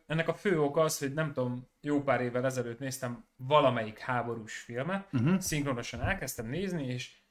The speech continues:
Speaker 1: nem győztem venni a hangerőt a, van egy ilyen kis soundbarom, nem győztem vinni a hangerőt felfelé, és a lövések ilyen kis, ilyen kis, ilyen kis pukkanások
Speaker 2: Lehet,
Speaker 1: voltak.
Speaker 2: megmaguk köpködtek. Pi, pi,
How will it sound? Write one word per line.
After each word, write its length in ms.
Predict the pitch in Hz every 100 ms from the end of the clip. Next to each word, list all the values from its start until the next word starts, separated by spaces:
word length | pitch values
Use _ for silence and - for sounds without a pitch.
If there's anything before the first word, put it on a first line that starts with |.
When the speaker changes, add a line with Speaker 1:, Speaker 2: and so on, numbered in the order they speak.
| _ _ -
Speaker 1:
nem 260 | 151 269
győztem 380 | 190 147 147 147
venni 200 | 165 170
a 80 | 135
hangerőt 580 | 151 165 143 123 123 139
a, 420 | 131 123 127 - - - _
van 240 | 135 139 156
egy 120 | 135
ilyen 120 | 131
kis 160 | 131 123
soundbarom, 680 | - 131 139 175 202 214 202 - _
nem 140 | - 180
győztem 300 | 147 147 156
vinni 200 | 160 135
a 80 | 117
hangerőt 500 | 143 170 170 123 123
felfelé, 420 | 175 190 190 143
és 200 | 135 - _ -
a 100 | 143
lövések 500 | 175 208 202 196 202
ilyen 120 | 190
kis, 200 | 185 - - - _ - - -
ilyen 180 | 165
kis, 200 | 160 165
ilyen 140 | 180 170
kis 80 | 170
pukkanások 720 | 196 180 131 120 110 - 143
Speaker 2:
Lehet, 140 | 131
Speaker 1:
voltak. 200 | - 123
Speaker 2:
megmaguk 220 | 214 220 -
köpködtek. 420 | - 120 - -
Pi, 120 |
pi, 100 | 147